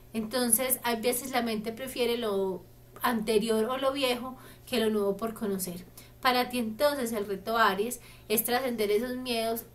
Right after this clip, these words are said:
y evitar que te paralices, abrir la mente, expandir el corazón. Signo de Tauro. Tauro, para ti, feliz cumpleaños. Eh, este es el mes,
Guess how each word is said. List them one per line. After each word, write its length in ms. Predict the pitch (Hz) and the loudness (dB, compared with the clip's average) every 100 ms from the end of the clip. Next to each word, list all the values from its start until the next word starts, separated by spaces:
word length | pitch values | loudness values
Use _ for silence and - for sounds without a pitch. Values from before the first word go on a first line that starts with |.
| - | -6
y 140 | 247 | 0
evitar 500 | 214 214 208 196 196 | 2 0 -2 -2 -2
que 100 | 220 | -4
te 120 | 214 | -8
paralices, 760 | 240 226 190 196 196 - 170 - - - | -4 -2 -2 0 -2 -4 -10 -12 -16 -6
abrir 340 | 220 220 220 220 | 0 2 2 0
la 120 | 220 | -2
mente, 460 | 247 277 262 269 - | -4 -6 -6 -6 -4
expandir 720 | 196 - 208 214 233 294 294 - | -2 -2 -2 -2 -4 -4 -6 -4
el 240 | 233 220 | -4 -4
corazón. 520 | - 254 233 226 180 - - - - - - - - - - | -2 2 2 0 -2 -8 -18 -20 -20 -20 -20 -20 -16 -14 -6
Signo 380 | - 233 220 247 | -2 0 2 2
de 140 | 269 | 2
Tauro. 640 | 302 - 262 226 214 254 311 - - - - - - - - | 2 10 12 12 10 4 0 -8 -20 -20 -20 -20 -20 -20 0
Tauro, 360 | 247 233 247 | 2 4 2
para 340 | 247 247 226 226 | 2 2 2 0
ti, 240 | 254 269 | -4 -4
feliz 680 | 269 247 226 226 226 214 - | -4 -4 -2 -4 -4 -2 -4
cumpleaños. 1300 | - 247 247 226 220 220 262 269 302 302 311 - - - - - - | -4 -4 -2 2 4 4 4 2 2 4 4 2 -2 -14 -20 -20 -12
Eh, 680 | - 226 220 220 220 214 202 - | -2 2 4 4 4 2 0 -6
este 300 | 240 233 240 | -4 -2 -2
es 60 | 240 | -2
el 200 | 247 247 | -2 -2
mes, 720 | 240 240 240 240 240 240 - | -2 0 0 0 2 2 2